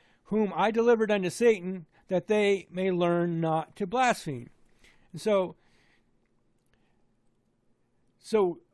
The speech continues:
in, in Second Timothy two sixteen through eighteen and, and Second Timothy four fourteen through fifteen,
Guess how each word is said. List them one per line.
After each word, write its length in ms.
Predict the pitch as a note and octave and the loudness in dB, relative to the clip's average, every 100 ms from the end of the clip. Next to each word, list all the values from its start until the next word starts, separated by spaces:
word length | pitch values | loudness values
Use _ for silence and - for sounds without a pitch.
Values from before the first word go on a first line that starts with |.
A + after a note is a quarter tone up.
| _ _ _ | _ _ _
in, 260 | G#3 F#3+ F3+ | -4 -4 -2
in 260 | F#3 F3 | -4 -4
Second 440 | E3 A#3+ A3+ A3+ E3+ | -2 -2 -2 -4 -4
Timothy 520 | A3+ G#3+ F#3+ G#3+ F#3 | -2 -2 -2 -4 -6
two 280 | - G#3+ F#3+ | -4 -4 -4
sixteen 460 | - G#3 - G#3+ | -6 -6 -6 -6
through 220 | F3+ F#3+ | -4 -2
eighteen 500 | F3+ E3 - G#3+ F#3 | -2 -4 -6 -4 -4
and, 180 | D#3+ D3 | -6 -8
and 140 | E3 D#3+ | -10 -6
Second 260 | G#3 G3 F3+ | -6 -6 -6
Timothy 440 | F#3+ F3+ E3 E3+ | -6 -6 -6 -8
four 380 | - G#3 G3 F3 | -4 -2 0 0
fourteen 460 | - G3+ - G3+ | -2 -6 -4 -8
through 180 | E3+ F3 | -6 -8
fifteen, 840 | - - G#3 - A#3 A3 E3+ E3+ | -8 -6 -8 -6 -6 -4 -6 -8